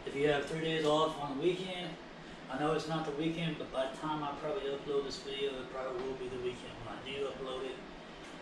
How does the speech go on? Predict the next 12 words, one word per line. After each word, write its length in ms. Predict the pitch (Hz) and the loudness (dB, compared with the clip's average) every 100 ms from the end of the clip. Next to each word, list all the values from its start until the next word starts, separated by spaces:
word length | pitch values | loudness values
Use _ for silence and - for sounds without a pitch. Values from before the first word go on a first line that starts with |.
| - | -6
So 140 | - 147 135 127 | 0 0 0 -2
if 80 | 127 | -4
it's 140 | - - - | -6 -10 -4
Friday 460 | 156 156 156 147 139 | 2 4 6 4 4
or 80 | 120 | 2
Saturday, 500 | 160 156 156 147 139 | 0 2 4 4 2
whenever 440 | 143 135 123 117 | -2 -4 -4 -2
I 120 | - | 0
do 80 | 139 | 4
upload 480 | 147 143 143 139 135 | 4 4 2 0 2
this, 300 | 139 127 - - - - - - - - - | 0 0 -6 -10 -12 -12 -12 -12 -12 -8 -4
then 380 | 269 277 135 | -2 2 0